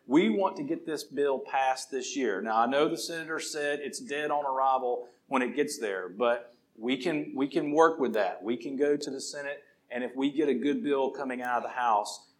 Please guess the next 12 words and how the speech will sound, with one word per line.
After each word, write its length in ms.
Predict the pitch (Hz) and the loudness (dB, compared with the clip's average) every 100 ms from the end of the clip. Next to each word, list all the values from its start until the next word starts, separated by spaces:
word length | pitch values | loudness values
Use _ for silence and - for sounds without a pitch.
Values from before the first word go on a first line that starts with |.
| - | -4
we 200 | 117 139 | 0 0
can 200 | 135 127 | 0 -2
get 180 | 135 - | -2 -2
support 600 | - - 135 123 120 - | -10 -10 -2 -2 -2 -4
for 280 | 120 113 | -2 0
moving 400 | 110 123 123 120 | 0 -2 -4 -4
the 80 | 113 | -6
bill 280 | 110 110 113 110 | -2 -4 -4 -4
forward 540 | 120 113 107 101 101 - - _ _ | -4 -2 -4 -4 -8 -16 -20 _ _
in 220 | 131 127 | -8 -6
the 80 | 110 | -6
Senate. 360 | - 123 104 | -6 -6 -8